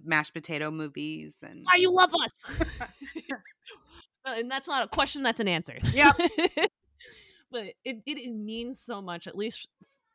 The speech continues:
Speaker 2: I ca-, I, hopefully I can speak for you, but
Speaker 1: Yeah.
Speaker 2: it's just because we have put so much work into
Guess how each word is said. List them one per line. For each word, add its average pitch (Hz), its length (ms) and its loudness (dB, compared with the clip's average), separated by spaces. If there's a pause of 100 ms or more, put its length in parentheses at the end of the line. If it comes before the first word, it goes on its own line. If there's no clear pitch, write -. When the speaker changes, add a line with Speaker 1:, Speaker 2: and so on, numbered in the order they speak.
(220)
Speaker 2:
I 190 140 2
ca-, - 140 -2
I, 185 100 4
hopefully 247 420 2
I 190 60 6
can 196 160 -2
speak 175 260 -10
for - 140 -14
you, 156 240 -6 (400)
but 175 80 -4
Speaker 1:
Yeah. 143 60 -2
Speaker 2:
it's - 100 -10
just 240 300 -4
because 190 760 -6 (800)
we 202 140 -6
have 190 200 -2
put - 200 -2
so 180 160 -4
much 160 240 -6
work 156 360 -4
into 151 920 -8